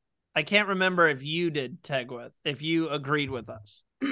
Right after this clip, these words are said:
Speaker 2: I'm, like, fifty fifty. Uh, I love Australian Survivor. I think that there are a lot of strengths that it has that I think U S Survivor does not have. However, I do think there are some strengths that, you know, the U S Survivor has that Australian Survivor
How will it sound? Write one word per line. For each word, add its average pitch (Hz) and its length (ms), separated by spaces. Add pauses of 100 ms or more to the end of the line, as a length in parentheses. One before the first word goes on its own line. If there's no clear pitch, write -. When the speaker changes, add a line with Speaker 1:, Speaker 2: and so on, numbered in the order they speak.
(320)
Speaker 2:
I'm, 349 140
like, 381 160
fifty 277 220
fifty. 214 380
Uh, 196 220
I 220 160
love 196 440
Australian 233 360
Survivor. 240 320
I 180 120
think 202 160
that - 120
there 180 160
are 170 80
a 170 60
lot 170 220
of 185 260
strengths 175 560
that 165 140
it 160 100
has 170 380
that 175 160
I 156 80
think 170 220
U 165 120
S 147 180
Survivor 170 300
does 151 220
not 143 240
have. 214 320 (380)
However, 214 540
I 180 220
do 196 140
think 330 220
there 269 200
are 233 60
some 185 240
strengths 170 440
that, 165 240
you 170 140
know, 160 180
the 170 200
U 165 180
S 156 140
Survivor 165 220
has 151 300
that 165 120
Australian 156 340
Survivor 147 280